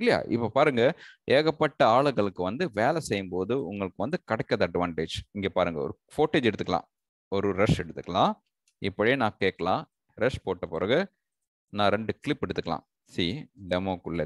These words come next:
தாண்டிட்டுனா இந்த விதம் கண்டிப்பா தெரியும். இதாங்க, இந்த ரெண்டு கிளிப் இருக்கலாம்,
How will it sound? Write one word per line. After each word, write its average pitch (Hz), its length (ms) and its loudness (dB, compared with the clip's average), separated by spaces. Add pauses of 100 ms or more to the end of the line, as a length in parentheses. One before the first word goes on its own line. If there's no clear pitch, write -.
(120)
தாண்டிட்டுனா 85 580 -2 (880)
இந்த 98 180 -2
விதம் 85 220 -2 (100)
கண்டிப்பா 95 260 -2 (120)
தெரியும். 117 300 0 (800)
இதாங்க, 92 220 0 (800)
இந்த 113 200 2
ரெண்டு 123 240 0
கிளிப் 104 240 -4
இருக்கலாம், 90 300 -2